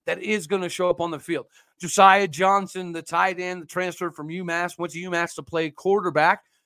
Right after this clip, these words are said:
then switched to the tight end position just last year. So he's in his infancy stages of understanding what he needs to do from the tight end position. But the athleticism is there, the size is there, the speed is there, the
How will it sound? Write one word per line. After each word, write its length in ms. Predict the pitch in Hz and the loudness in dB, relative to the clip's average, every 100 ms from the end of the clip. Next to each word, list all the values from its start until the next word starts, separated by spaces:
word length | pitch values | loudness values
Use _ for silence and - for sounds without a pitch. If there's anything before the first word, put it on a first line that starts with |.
| _ | _
then 300 | 139 180 175 | -6 -4 -6
switched 320 | 156 - 190 - | -8 -2 -2 -2
to 60 | |
the 100 | 160 | -6
tight 260 | 156 165 170 | 2 2 2
end 120 | 170 | -2
position 400 | 147 156 156 175 | -8 -10 -8 -10
just 320 | 143 190 190 | -2 -2 0
last 320 | 156 165 - | 0 0 -2
year. 260 | 160 147 135 _ _ _ _ _ | -4 -4 -6 _ _ _ _ _
So 260 | - 185 - | -4 -4 -4
he's 200 | 160 175 | -10 -4
in 120 | 233 | -2
his 200 | 247 185 - | -2 -6 -4
infancy 500 | 226 254 233 185 180 | -2 -2 -4 -10 -10
stages 440 | 165 165 156 160 147 | -6 -4 -2 -4 -6
of 120 | 147 165 | -4 -2
understanding 760 | 208 185 160 185 180 165 151 139 | -4 -4 -6 -4 -4 -4 -6 -4
what 180 | 147 139 | -6 -4
he 140 | 190 | -8
needs 200 | 180 147 | -8 -10
to 60 | 143 | -8
do 280 | 160 175 143 | -8 -8 -10
from 120 | 156 | -10
the 100 | 147 | -4
tight 260 | 160 160 | 0 0
end 100 | 156 | -2
position. 360 | 143 156 165 107 _ _ - | -6 -8 -8 -12 _ _ 4
But 500 | 196 214 165 214 - _ _ - | 8 8 8 4 0 _ _ -8
the 80 | 139 | -6
athleticism 640 | - 151 180 180 170 190 | -4 -2 -2 -6 -12 -10
is 100 | 202 | -8
there, 340 | 156 131 156 - - | -6 -6 -10 -14 -18
the 60 | 147 | -10
size 460 | - 151 190 185 | -2 0 0 -2
is 160 | 202 139 | -6 -8
there, 280 | 127 123 170 | -8 -8 -8
the 80 | 143 | -10
speed 460 | - - 190 214 | -12 -6 -6 -4
is 180 | 190 151 | -6 -6
there, 320 | 135 135 151 _ _ _ _ | -6 -4 -6 _ _ _ _
the 300 | 147 165 160 | -2 0 0